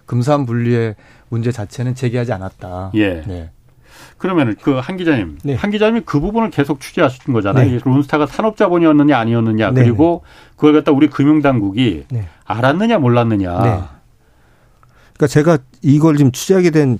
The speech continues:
Speaker 3: 그 이유가 지금
Speaker 2: 예.
Speaker 3: 송 변호사님 말씀을 하셨지만 송 변호사님 같은 분들이 수도 없이 얘기를 했어요.
Speaker 2: 예.
Speaker 3: 그 론스타가 이천삼 년도에 외환은행을 인수할 당시에 산업자본이었을 가능성이 있고 실제로
Speaker 2: 예.
Speaker 3: 산업자본으로 보이는데
Speaker 2: 음.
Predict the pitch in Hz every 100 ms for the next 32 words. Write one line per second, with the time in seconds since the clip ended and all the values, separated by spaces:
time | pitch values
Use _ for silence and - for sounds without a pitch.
0 | - - 120 104 143 151 120 117 98 120
1 | 101 147 170 165 156 139 104 107 123 123
2 | 139 127 123 139 90 80 _ _ _ _
3 | _ _ _ _ _ _ - - 180 190
4 | 185 180 180 160 139 - 139 131 120 117
5 | - 254 285 254 165 131 117 104 98 80
6 | 80 101 92 117 123 131 143 135 123 131
7 | 139 156 160 147 131 123 113 110 131 135
8 | 120 107 120 127 123 107 110 101 107 147
9 | 151 - 151 139 131 117 117 117 113 113
10 | 101 101 - 101 113 - 101 151 131 156
11 | 160 160 147 123 98 120 139 113 98 113
12 | 107 98 76